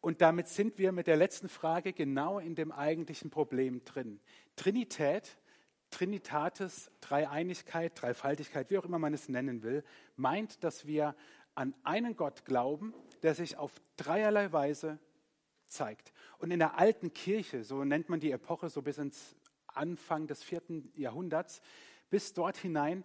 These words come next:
haben sich die Theologen und die kirchlichen Vertreter darüber die, die, die Köpfe schier eingeschlagen und sich gegenseitig verbannt und ins Exil geschickt,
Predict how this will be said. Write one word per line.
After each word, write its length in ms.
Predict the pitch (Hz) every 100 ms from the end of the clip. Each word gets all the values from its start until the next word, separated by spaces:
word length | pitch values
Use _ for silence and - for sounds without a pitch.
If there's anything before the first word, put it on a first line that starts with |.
| - - -
haben 260 | 151 170
sich 260 | 170 165 -
die 280 | 160 151 147
Theologen 720 | - 123 127 190 180 180 175
und 160 | 127 123
die 60 |
kirchlichen 760 | - - - 185 - 165 - 160
Vertreter 760 | - 127 - 156 165 170 175 - _
darüber 380 | - 156 160 165
die, 480 | 151 143 131 117 - -
die, 180 | 123 113
die 180 | 113
Köpfe 520 | - - 123 - 120 101
schier 280 | - 120
eingeschlagen 640 | 113 123 139 - 139 143 147
und 120 | 123
sich 160 | 127
gegenseitig 500 | - 135 143 143 143
verbannt 460 | - 127 143 147 160
und 120 | 151
ins 300 | 143 131 - -
Exil 500 | - - - 185 247
geschickt, 480 | 127 - 165 -